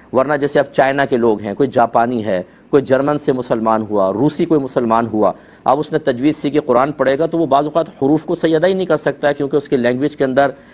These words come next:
जैसे अब के-, कहीं गाफ ही नहीं है, तो क्या करेगा वो, ठीक है ना? यानी गैन को गाफ करके पढ़ते हैं बाज़ जगह, सॉरी, तो अब वो क्या करेगा? वो जितनी कोशिश कर ले, तो क्या उसकी वजह से अगर मानी में फसाद पैदा हो रहा है, तो उस पर हुक्म कुफ्र मुतवज्जे होगा?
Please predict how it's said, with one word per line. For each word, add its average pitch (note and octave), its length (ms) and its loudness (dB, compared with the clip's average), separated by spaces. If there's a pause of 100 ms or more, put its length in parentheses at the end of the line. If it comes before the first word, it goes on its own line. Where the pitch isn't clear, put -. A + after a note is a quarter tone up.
(140)
जैसे C3 200 2
अब A2 340 0 (140)
के-, C3 140 2
कहीं C#3 360 2
गाफ A2+ 360 2
ही E3+ 80 0
नहीं C#3+ 180 0
है, C3 100 -2
तो C3 100 -4
क्या D#3 160 0
करेगा G#2 340 -2
वो, E2 160 -8 (720)
ठीक C3+ 120 0
है F#3+ 60 0
ना? E3+ 220 0
यानी C3 220 2
गैन C3+ 440 2
को - 240 -4
गाफ A#2+ 280 0
करके D3 220 0
पढ़ते B2+ 300 -2
हैं B2 80 0
बाज़ A#2 220 2
जगह, A2+ 140 0
सॉरी, A2 320 -2 (320)
तो C#3 60 4
अब D3 200 0
वो F3+ 100 -2
क्या F3 160 2
करेगा? F#2+ 420 -2
वो A2+ 80 0
जितनी C#3+ 280 0
कोशिश E3+ 320 -2
कर D3 160 2
ले, C#3+ 140 0
तो - 280 -6
क्या C#3 160 2
उसकी C3+ 340 -2
वजह C3 240 0
से C#3 220 0
अगर B2+ 180 2
मानी A#2 340 0
में C3 120 -2
फसाद B2+ 460 0
पैदा A#2+ 260 0
हो A2 140 0
रहा A2+ 100 4
है, A#2+ 60 2
तो B2 80 -4
उस A2 60 -8
पर - 120 -10
हुक्म B2 240 -4
कुफ्र F3 240 0
मुतवज्जे A#2+ 440 0
होगा? A#2 300 2